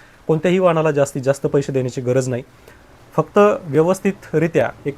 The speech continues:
चांगला वाण आपण निवडा आणि त्याच्यावर एक व्यवस्थित मार्गदर्शन किंवा व्यवस्थित जर त्याचं संगोपन जर केलं, तर कोणताही वाण तुम्हाला चांगलं उत्पादन देऊन जाऊ शकतो. त्याच्यामध्ये गोपेश्वर भीमाशक्ती जो आहे, हा आपल्या विश्वासास एक पात्र ठरलेला,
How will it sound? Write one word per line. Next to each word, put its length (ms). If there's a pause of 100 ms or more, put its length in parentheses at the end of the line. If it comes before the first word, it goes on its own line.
चांगला 260
वाण 200
आपण 220
निवडा 260
आणि 220
त्याच्यावर 420
एक 140
व्यवस्थित 420 (260)
मार्गदर्शन 680 (400)
किंवा 200
व्यवस्थित 440
जर 180
त्याचं 540
संगोपन 440
जर 120
केलं, 300
तर 60
कोणताही 380
वाण 180
तुम्हाला 280
चांगलं 260
उत्पादन 340
देऊन 200
जाऊ 140
शकतो. 280 (400)
त्याच्यामध्ये 360
गोपेश्वर 460 (420)
भीमाशक्ती 600
जो 100
आहे, 180
हा 360
आपल्या 220
विश्वासास 400
एक 140
पात्र 240
ठरलेला, 380